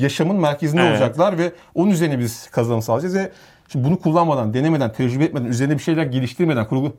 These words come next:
Speaker 1: bak devlet şununla ilgili aksiyon alabilir. Bunun doğru kullanımı, üzerine nasıl bir şeyler geliştirilebileceği, yazılım, kodlama,
Speaker 2: Abi,
Speaker 1: bunların
Speaker 2: hep
Speaker 1: ders dili,
Speaker 2: aynı yere
Speaker 1: hazırlığı ile
Speaker 2: geliyoruz
Speaker 1: ilgili.
Speaker 2: bak. Denetlemiyorlar, denetim yok. Vergi kaçırmaya devam ediyor oluk oluk insanlar. Tamam mı? Bugün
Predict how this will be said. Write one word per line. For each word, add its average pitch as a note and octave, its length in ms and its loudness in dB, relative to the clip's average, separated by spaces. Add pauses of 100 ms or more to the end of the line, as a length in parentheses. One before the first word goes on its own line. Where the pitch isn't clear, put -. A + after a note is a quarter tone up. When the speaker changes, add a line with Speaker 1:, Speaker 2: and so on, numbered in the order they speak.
(260)
Speaker 1:
bak C#3 180 0
devlet F#3 240 0
şununla A3+ 320 0
ilgili A3+ 140 2
aksiyon G#3+ 280 -2
alabilir. F3+ 380 0 (300)
Bunun E3 220 2
doğru D#3 260 2
kullanımı, D3 300 0
üzerine D#3+ 220 2
nasıl E3+ 180 -2
bir - 40 -4
şeyler D#3+ 160 2
geliştirilebileceği, C#3+ 840 0 (300)
yazılım, D3 500 0 (240)
kodlama, E3+ 280 4
Speaker 2:
Abi, D3 100 0
Speaker 1:
bunların E3+ 180 0
Speaker 2:
hep D3+ 60 -2
Speaker 1:
ders D#3+ 240 0
dili, F#3 140 -2
Speaker 2:
aynı G3 320 2
yere D#3 140 2
Speaker 1:
hazırlığı D#3 180 2
ile F3+ 60 2
Speaker 2:
geliyoruz E3 220 2
Speaker 1:
ilgili. A2+ 140 2
Speaker 2:
bak. G2+ 140 -4
Denetlemiyorlar, E3+ 960 0 (140)
denetim F#3 520 -2
yok. F#3+ 280 -2 (640)
Vergi D#3 300 0
kaçırmaya G3 460 -4
devam F3+ 280 4
ediyor D3 200 -2
oluk B2+ 260 -2
oluk A#2 220 -2
insanlar. G#2+ 640 -4
Tamam C3+ 280 0
mı? A2+ 80 -4
Bugün A#2 340 -6